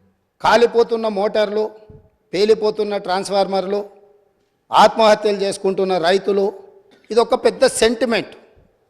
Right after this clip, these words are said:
విద్యుత్తు అనేది. ఈ ప్రజల యొక్క సెంటిమెంటును ఏ రకంగా గత ప్రభుత్వము ఆర్థిక ప్రయోజనాల కోసము వినియోగించుకున్నదో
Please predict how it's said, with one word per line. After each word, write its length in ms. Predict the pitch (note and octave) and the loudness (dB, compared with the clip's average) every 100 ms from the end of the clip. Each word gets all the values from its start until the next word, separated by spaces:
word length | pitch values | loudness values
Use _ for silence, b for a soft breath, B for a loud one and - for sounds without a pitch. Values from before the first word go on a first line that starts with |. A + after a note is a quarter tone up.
| C3 | -8
విద్యుత్తు 420 | E3 D#3 A3+ G#3 | -6 -2 0 2
అనేది. 280 | D#3+ D#3 - - _ b b b b b b b - | 2 0 -8 -18 _ b b b b b b b -8
ఈ 160 | F#3 B3+ | -4 -2
ప్రజల 440 | - F#3 F3 B3 | 2 2 4 8
యొక్క 480 | B3+ B3+ B3 B3 G#3 - - _ _ _ _ _ _ _ _ _ - | 8 8 4 2 2 -2 -20 _ _ _ _ _ _ _ _ _ -16
సెంటిమెంటును 1000 | - - G#3+ B3+ C4+ B3+ A#3 F#3 F3 G#3 - - _ - _ _ _ _ _ - | -8 0 0 4 4 4 0 -2 0 -2 -4 -18 _ -20 _ _ _ _ _ -10
ఏ 280 | D3 G#3 B3+ | 4 6 8
రకంగా 440 | B3 B3 C4 C4 | 6 2 0 2
గత 260 | A3 A3 A3 | 2 2 0
ప్రభుత్వము 840 | A3 F3+ F3 A3+ G#3 F3 G3 - - _ _ _ _ _ _ - | -2 -2 0 -2 0 0 -2 -8 -16 _ _ _ _ _ _ -4
ఆర్థిక 440 | C#3 G#3 C4 C#4+ B3+ | 2 4 4 0 -2
ప్రయోజనాల 760 | G#3+ G3+ A#3 A#3 A3+ G3+ G3 | 2 2 4 2 0 2 0
కోసము 480 | F#3 F3+ F3 F3+ F#3 C#3+ | -2 -4 -4 -4 -6 -6
వినియోగించుకున్నదో 1160 | F3 B3+ B3 G#3+ G3 - F3+ D#3 D3+ G3 - | 0 6 6 6 -2 -4 -8 -6 -4 -4 -4